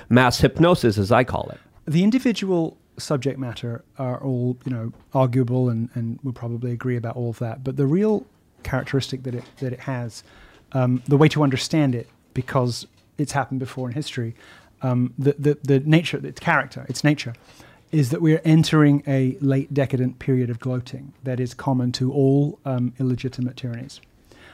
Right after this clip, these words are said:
Speaker 2: Uh, and the one we have right now is something that Orwell didn't foresee, a weird blend of private enterprise and government, um,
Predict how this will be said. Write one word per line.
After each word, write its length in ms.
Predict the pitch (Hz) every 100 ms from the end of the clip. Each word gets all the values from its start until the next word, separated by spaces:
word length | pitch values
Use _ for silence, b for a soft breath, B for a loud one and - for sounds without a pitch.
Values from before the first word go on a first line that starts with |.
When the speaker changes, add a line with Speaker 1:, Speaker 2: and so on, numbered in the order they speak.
| b -
Speaker 2:
Uh, 200 | 131 127
and 140 | 143 139
the 40 |
one 120 | 151
we 80 | 151
have 240 | 127 127
right 180 | 127 123
now 320 | 151 175 135
is 80 | 131
something 340 | - 135 131 127
that 100 | 127
Orwell 440 | 147 147 139 127
didn't 220 | 123 127
foresee, 580 | 127 123 - 180 151 120 b b _
a 100 | 135
weird 460 | 127 139 160 175 139
blend 580 | 147 151 139 113 110 -
of 200 | - 120
private 280 | - 131 131 131
enterprise 560 | 123 - 123 117 113
and 160 | - 120
government, 400 | 120 110 107 127 b b b -
um, 320 | 127 123 123